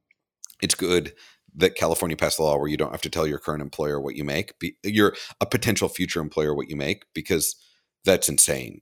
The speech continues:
Um, I, I, I don't, I think that should be illegal nationwide. When I got my current job, I was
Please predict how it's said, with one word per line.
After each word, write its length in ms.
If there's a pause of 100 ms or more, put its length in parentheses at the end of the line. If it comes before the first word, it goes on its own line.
Um, 420 (300)
I, 160 (100)
I, 180 (100)
I 120
don't, 220
I 60
think 180
that 120
should 160
be 100
illegal 300
nationwide. 520
When 100
I 100
got 160
my 80
current 420
job, 520 (360)
I 80
was 120